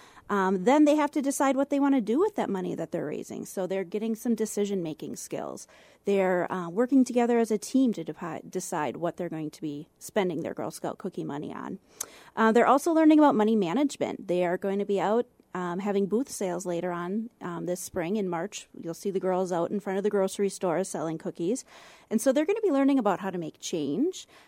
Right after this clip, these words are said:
how to, you know, do some simple addition and that sort of thing so that they can help their customers. Um, and speaking of helping customers, they're, they're learning a lot of valuable customer service skills and people skills,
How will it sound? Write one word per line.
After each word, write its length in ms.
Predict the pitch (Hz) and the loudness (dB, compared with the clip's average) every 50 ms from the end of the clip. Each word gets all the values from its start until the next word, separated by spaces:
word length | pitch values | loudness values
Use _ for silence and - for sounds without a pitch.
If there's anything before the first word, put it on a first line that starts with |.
| _ | _
how 260 | - - 202 170 170 | -12 -6 -4 -4 -4
to, 500 | 170 - - 190 175 160 156 143 131 - - | -4 -6 -4 -4 -2 0 0 -2 -4 -6 -6
you 140 | - 175 160 | -8 -8 -8
know, 180 | 160 156 160 | -8 -10 -10
do 160 | 170 165 180 | -8 -8 -8
some 300 | 180 - - 156 143 - - _ _ _ - - - - | -8 -8 -8 -10 -10 -10 -12 _ _ _ -20 -20 -20 -16
simple 380 | - - 254 240 - 233 170 | -6 0 0 2 2 2 0
addition 520 | 170 170 - 147 180 - - 277 311 330 302 | -2 -2 -4 -6 -8 -4 -2 0 2 2 2
and 100 | 214 180 | 0 -2
that 160 | 156 403 - | -4 -8 -8
sort 180 | - - 190 170 | -6 -4 -4 -4
of 80 | 175 - | -4 -6
thing 280 | - 143 151 196 262 | -6 -6 -4 -2 -2
so 160 | 269 - - 175 | -2 -4 -6 -8
that 240 | 160 - - - | -8 -8 -8 -8
they 100 | - 151 | -8 -10
can 200 | 151 - 165 151 | -8 -6 -8 -8
help 220 | 160 165 185 - - | -6 -6 -8 -8 -6
their 120 | - 156 | -8 -10
customers. 680 | 160 - 160 160 - - 185 175 160 180 254 294 - - _ - - - - - - _ - | -8 -10 -14 -14 -12 -10 -10 -8 -6 -6 -6 -6 -8 -12 _ -20 -20 -20 -20 -20 -6 _ 2
Um, 300 | 233 233 233 233 233 - | 4 6 6 6 6 6
and 240 | - 254 254 240 - - | 6 6 6 6 6 2
speaking 340 | - - 330 311 339 294 262 | 0 0 2 4 4 4 4
of 80 | 226 - | 4 2
helping 260 | 254 226 220 233 214 | 0 0 0 0 -2
customers, 500 | - - 302 302 - - 320 330 320 - | -2 -2 -4 -4 -2 0 2 2 2 2
they're, 180 | - 254 247 233 | 4 4 4 4
they're 280 | 202 190 240 233 226 | 2 2 2 2 4
learning 280 | 226 233 233 233 233 226 | 4 4 4 4 4 4
a 60 | 214 | 2
lot 160 | 202 202 190 | 2 2 0
of 80 | 190 185 | 0 -2
valuable 680 | 170 165 185 190 175 170 180 190 196 196 185 190 185 175 | -4 -4 -2 0 0 0 0 0 0 0 0 0 -2 -2
customer 460 | - - 175 - - - 156 147 143 | -4 -8 -10 -8 -10 -10 -12 -12 -12
service 380 | - - 285 294 285 302 302 - | -6 0 0 2 2 2 0 -2
skills 440 | - - 302 294 285 294 294 277 - | -2 0 0 2 2 2 2 0 -2
and 140 | 180 160 - | -4 -6 -6
people 320 | - 233 233 - 247 240 | -6 -8 -4 -2 -2 -2
skills, 540 | - - - 254 240 226 226 226 233 226 | -2 -4 -2 -2 0 0 -2 -4 -6 -8